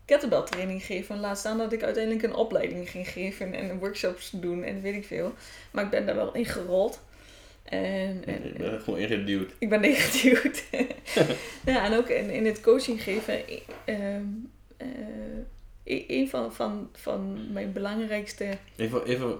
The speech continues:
Speaker 2: voor de record, hè. Naomi, die heeft de coachingopleiding volgens mij twee jaar geleden, of twee jaar voordat ik mijn coachingopleiding heb gedaan, afgerond. En volgens mij ben ik degene die als eerste coachingsklanten had.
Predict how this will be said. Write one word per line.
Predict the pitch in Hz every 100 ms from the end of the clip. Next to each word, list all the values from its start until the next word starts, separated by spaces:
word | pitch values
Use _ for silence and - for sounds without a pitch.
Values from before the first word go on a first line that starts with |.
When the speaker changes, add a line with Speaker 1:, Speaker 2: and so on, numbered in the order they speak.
| -
Speaker 2:
voor | - 110
de | 107
record, | 110 90
hè. | 95 98
Naomi, | 98 110 120 104
die | 104 95
heeft | 98
de | 98
coachingopleiding | 113 117 110 92 90 92 92 92
volgens | 92 92
mij | 95
twee | 92 101
jaar | 98 92
geleden, | - 95 95 95 95 -
of | -
twee | - 110
jaar | 104 95
voordat | - 104 98
ik | 101
mijn | 98 92
coachingopleiding | 104 104 98 95 95 92 95
heb | 92
gedaan, | 98 90 90 - -
afgerond. | - - 92 92 143 - - - - - - - - - - - -
En | 95 92 - -
volgens | - 98 98
mij |
ben | 98 90
ik | 123 139
degene | - 117 117 110
die | 110
als | 113
eerste | - 123 120 - 110
coachingsklanten | 123 123 120 123 - - 127 120 127
had. | 123 160